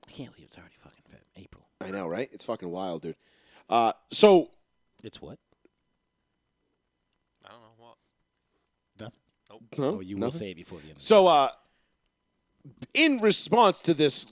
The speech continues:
Speaker 2: law getting passed, uh, Rob Manfred, the gutless, spineless, jellyfish squish that he is, decided to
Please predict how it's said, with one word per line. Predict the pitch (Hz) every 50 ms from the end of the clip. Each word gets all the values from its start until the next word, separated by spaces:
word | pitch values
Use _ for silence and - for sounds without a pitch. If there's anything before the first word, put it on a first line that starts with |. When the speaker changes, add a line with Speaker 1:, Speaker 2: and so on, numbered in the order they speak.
| _
Speaker 2:
law | 120 143 160 160 151 147
getting | - 147 131 123 120
passed, | - 131 123 107 110 123 151 - - - _ _ _ _ _ _ _ _ _ - -
uh, | 139 143 139 135 120
Rob | 113 156 190 226 220
Manfred, | 175 170 147 135 127 - 120 123 131 -
the | 131 127 120 - _ -
gutless, | 165 160 151 - 156 151 -
spineless, | - - - - - 147 139 143 143 143 139 131 -
jellyfish | - - - 156 147 143 143 143 135 - - 143 135 127 - - - - _ _ _ _ _ _ _ _ _ _ _ _ -
squish | - - - - - 131 160 151 - -
that | - 139 127
he | 123 139 143 131 131
is, | 156 156 127 107 120 147 - - - _ _ _ - - - _ _ _ _ _ _ _ _ _ _ _ _ _ _ -
decided | 131 170 - - 262 - - 269 254 -
to | - 226 220 202 190 180 175 160 139